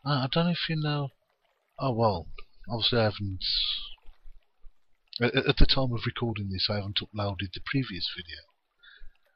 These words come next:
Uh, but when I won, um,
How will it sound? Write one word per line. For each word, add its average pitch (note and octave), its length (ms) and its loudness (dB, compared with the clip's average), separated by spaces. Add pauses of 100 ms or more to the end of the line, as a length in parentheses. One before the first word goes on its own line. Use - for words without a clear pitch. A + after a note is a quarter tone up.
(140)
Uh, F#2 280 -4 (100)
but G#2+ 140 -4 (160)
when B2+ 160 0
I A#2+ 80 2 (100)
won, A2+ 380 -2 (1120)
um, F#2+ 640 -2